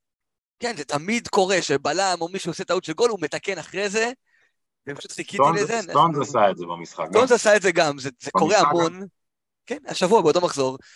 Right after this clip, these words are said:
Speaker 2: מהמם.
Speaker 1: וגבריאל שחקן לי שיש לו אחלה גול סרט, ובשביל זה הוא היה אצלי בקבוצה, ואני שמח שהוא החזיר על הטעות שלו. סך הכל מאוד מרוצה מהקבוצה, מרוצה מהקצב של ה-, של העונה. יש כמה דברים שאני לא הכי עף עליהם, אבל אנחנו ניכנס אליהם בהמשך.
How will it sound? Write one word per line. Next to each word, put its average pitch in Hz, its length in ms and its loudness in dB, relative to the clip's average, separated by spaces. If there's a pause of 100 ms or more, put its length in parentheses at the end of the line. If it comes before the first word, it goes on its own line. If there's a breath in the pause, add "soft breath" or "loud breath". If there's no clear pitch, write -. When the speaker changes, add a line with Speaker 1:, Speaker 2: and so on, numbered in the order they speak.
(220 soft breath)
Speaker 2:
מהמם. 90 220 -8
Speaker 1:
וגבריאל 143 320 2
שחקן 180 300 -2
לי 170 80 -4
שיש 160 320 0
לו 139 480 4
אחלה 147 560 -4
גול 151 160 -4
סרט, 165 340 -8
ובשביל 123 280 -12
זה 139 140 -2
הוא 143 140 6
היה 139 80 2
אצלי 143 180 -6
בקבוצה, 156 580 -2
ואני 120 200 -6
שמח 139 300 -6
שהוא 123 160 -4
החזיר 131 260 -4
על 123 60 -6
הטעות 135 280 -2
שלו. 214 300 4 (540 loud breath)
סך 208 140 -2
הכל 208 180 0
מאוד 196 220 2
מרוצה 160 280 -2
מהקבוצה, 135 520 -2
מרוצה 139 380 -6
מהקצב 139 340 -10
של 123 240 -4
ה-, 120 320 -2
של 123 180 -6
העונה. 165 220 0
יש 180 100 0
כמה 165 180 -2
דברים 147 180 -2
שאני 127 280 -8
לא 165 400 0
הכי 170 360 -8
עף 175 180 -6
עליהם, 175 260 -4
אבל 123 120 -6
אנחנו 120 420 -12 (640 loud breath)
ניכנס 131 340 -6
אליהם 123 200 -6
בהמשך. 113 460 -6